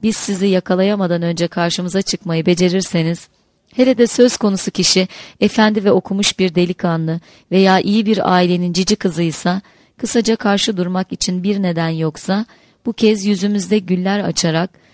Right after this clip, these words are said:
sizleri bağrımıza basıp, çeyiz hazırlıkları için çarşılara koşarız. Oysa eylem aynı eylem. Tanışma, bir diğerinden hoşlanma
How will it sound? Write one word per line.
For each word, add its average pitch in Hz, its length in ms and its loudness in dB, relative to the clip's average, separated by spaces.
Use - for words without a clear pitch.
sizleri 214 500 0
bağrımıza 190 540 2
basıp, 170 340 -2
çeyiz 220 360 0
hazırlıkları 180 580 0
için 180 300 -2
çarşılara 170 680 0
koşarız. 151 640 -6
Oysa 240 540 2
eylem 214 420 2
aynı 180 320 0
eylem. 156 440 -2
Tanışma, 190 640 0
bir 220 220 4
diğerinden 190 520 0
hoşlanma 165 720 -2